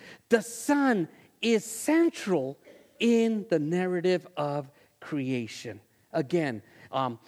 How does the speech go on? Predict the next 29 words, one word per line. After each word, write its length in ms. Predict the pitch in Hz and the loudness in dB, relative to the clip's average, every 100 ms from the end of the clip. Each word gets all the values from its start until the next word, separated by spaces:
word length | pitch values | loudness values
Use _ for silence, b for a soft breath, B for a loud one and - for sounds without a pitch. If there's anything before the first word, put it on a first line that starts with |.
| b - | b -10
uh, 140 | 120 | -8
Paul 480 | 110 - 185 170 165 | -8 -4 0 2 0
wrote 320 | 139 180 175 | 2 0 2
this 180 | 190 165 | 0 0
to 120 | - | 0
the 100 | 156 | -2
church 260 | - 185 - | -2 -4 -2
in 100 | 175 | 0
Ephesus 480 | 196 190 - 151 135 | 0 -2 -4 -4 -2
in 160 | 147 180 | -4 -2
Ephesians 560 | 151 - 208 185 156 | -2 0 0 2 0
one 300 | 139 190 202 | 0 0 0
ten. 400 | - 220 240 185 B B B - | -2 0 0 0 B B B -2
"And 300 | 202 208 202 - | 0 2 -2 -2
as 460 | 208 269 302 269 | 2 4 4 2
a 100 | 262 | 2
plan 720 | 269 - 285 311 311 277 156 131 B - | 0 0 2 4 4 4 2 -4 B -4
for 200 | 240 240 | 2 4
the 140 | 208 | 4
fullness 760 | - - 302 339 349 349 330 | 0 4 8 8 6 4 2
of 160 | 359 254 | 0 -2
time 720 | - 349 359 359 262 170 139 135 b b _ | 0 4 4 4 2 0 -2 -6 b b _
to 120 | - | -2
unite 520 | 240 254 233 254 247 175 B B _ | 2 2 2 2 0 -4 B B _
all 380 | 226 269 330 349 | 0 2 2 0
things 420 | 349 359 349 240 | 4 6 8 6
in 240 | 370 403 240 | 6 6 4
him." 280 | 226 175 180 B - | 4 2 -2 B -4
Man, 200 | 294 | -2